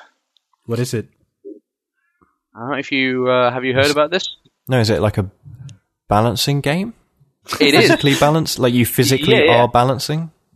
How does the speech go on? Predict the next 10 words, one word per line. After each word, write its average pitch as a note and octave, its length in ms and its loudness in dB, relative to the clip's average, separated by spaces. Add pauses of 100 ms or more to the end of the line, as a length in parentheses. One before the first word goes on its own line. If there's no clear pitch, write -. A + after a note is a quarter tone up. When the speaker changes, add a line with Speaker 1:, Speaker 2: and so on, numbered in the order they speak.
(340)
Speaker 2:
All D#3 120 4
right, A#2+ 240 2
so C#3 180 2
this F3+ 280 0 (120)
is C#3+ 520 0
sort - 340 0
of B2 320 -2 (600)
Jenga D#3+ 760 0 (800)
meets C3+ 1040 -4 (220)
Pokemon. A2+ 760 -6